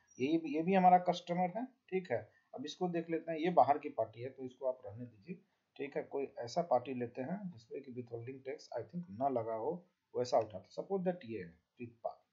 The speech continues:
ठीक है, इसको लिया हमने। अगर इसमें आप देखेंगे, इसमें withholding टैक्स चेक, अनचेक कर देता हूँ मैं। अकाउंट अगर चेक होगा तो मैं अनचेक कर देता हूँ। ये चेकआउट है,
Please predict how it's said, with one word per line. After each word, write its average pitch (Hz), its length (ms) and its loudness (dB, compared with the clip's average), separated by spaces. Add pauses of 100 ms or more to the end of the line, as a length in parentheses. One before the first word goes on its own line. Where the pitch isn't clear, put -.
(600)
ठीक - 220 -14
है, - 140 -18
इसको 190 260 -8
लिया 160 220 4
हमने। 147 240 -2
अगर - 640 -10
इसमें 220 240 -4
आप 180 180 2
देखेंगे, 139 480 -2 (360)
इसमें 180 200 -6
withholding 151 460 -6 (100)
टैक्स 143 260 -6
चेक, 139 220 -6
अनचेक 143 560 0
कर 110 100 -4
देता 101 240 -16
हूँ 101 140 -10
मैं। 117 280 -12
अकाउंट 120 260 -4
अगर 117 160 -4
चेक 127 260 -10
होगा 139 160 -4 (460)
तो 117 80 -12
मैं 117 100 -4
अनचेक 113 360 -8
कर 110 120 -6
देता 110 220 -6
हूँ। 117 160 -8
ये 156 160 -4
चेकआउट 139 460 -4
है, 185 100 -8